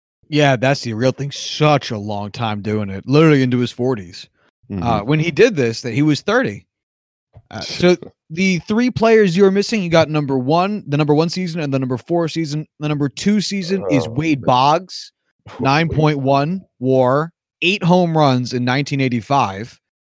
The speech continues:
Speaker 1: uh,
Speaker 2: Rest in
Speaker 1: with
Speaker 2: peace.
Speaker 1: Boston. <laughs> Rest in, R I P Wade Boggs. That year, he led the league in plate appearances, hits,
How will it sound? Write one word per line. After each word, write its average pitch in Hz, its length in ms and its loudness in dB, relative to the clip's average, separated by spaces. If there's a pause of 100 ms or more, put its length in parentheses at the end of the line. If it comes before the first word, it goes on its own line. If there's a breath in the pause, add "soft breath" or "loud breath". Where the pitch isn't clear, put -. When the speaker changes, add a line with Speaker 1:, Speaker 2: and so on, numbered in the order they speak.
(280)
Speaker 1:
uh, 113 60 -6
Speaker 2:
Rest 117 180 0
in 113 80 -4
Speaker 1:
with 123 120 -4
Speaker 2:
peace. 95 80 -8
Speaker 1:
Boston. 135 600 -2
<laughs> - 200 -20
Rest 131 220 -4
in, 143 100 -2 (160)
R 131 180 2
I 139 100 2
P 131 180 0
Wade 123 180 0
Boggs. 170 400 2 (360 soft breath)
That 185 200 4
year, 214 180 2
he 175 120 4
led 190 200 4
the 180 60 -2
league 185 240 0
in 151 120 0
plate 190 240 2
appearances, 190 840 -2
hits, - 560 -6